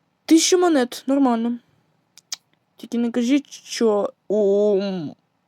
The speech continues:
е-, епік, вау. П'ятсот удвоїтелів, ну, так собі. Такс, рейрний стардоп. Думаю, да.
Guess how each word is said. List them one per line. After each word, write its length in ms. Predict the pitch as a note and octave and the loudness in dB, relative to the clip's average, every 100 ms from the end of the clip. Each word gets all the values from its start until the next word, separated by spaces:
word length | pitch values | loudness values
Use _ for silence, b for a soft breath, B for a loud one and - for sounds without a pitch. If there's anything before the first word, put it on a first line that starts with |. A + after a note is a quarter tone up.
| - | -10
е-, 100 | - _ G3 A3 C#4 | -10 _ 2 4 4
епік, 420 | C#4+ B3 G#3 - | 2 0 0 -4
вау. 960 | F#3 G#3 G#3+ G#3 G#3+ A#3 C4 G3+ F#3+ - _ _ _ _ _ _ _ - | 0 4 4 4 4 4 2 0 -6 -10 _ _ _ _ _ _ _ -4
П'ятсот 520 | D#4+ - F#4+ E4+ - | -4 0 0 0 0
удвоїтелів, 640 | C4 G#3+ A3+ C#4+ E4 E4 | -2 -2 -4 -2 0 0
ну, 680 | A#4+ D5+ D#5 D#5 D#5 D5+ C#5 - - | -4 -12 -2 2 4 2 0 -8 -6
так 300 | D5 D5+ - | -4 -4 -6
собі. 440 | - A3 G3 G3+ G#3 _ _ _ _ _ _ - | -10 -10 -8 -8 -10 _ _ _ _ _ _ -6
Такс, 560 | G3+ G#3+ C4+ - - - | -2 -2 -4 -8 -12 -12
рейрний 580 | - A3 A3 A3+ A#3+ C4 | -8 -4 -2 -2 -2 -4
стардоп. 540 | A#3+ A#3+ G#3+ G3 F3+ - - _ _ _ _ _ _ - | -4 -6 -2 -2 -4 -6 -20 _ _ _ _ _ _ -14
Думаю, 320 | G3 G3 F#3+ | -10 -8 -8
да. 340 | F#3+ F#3+ F#3 | -6 -6 -6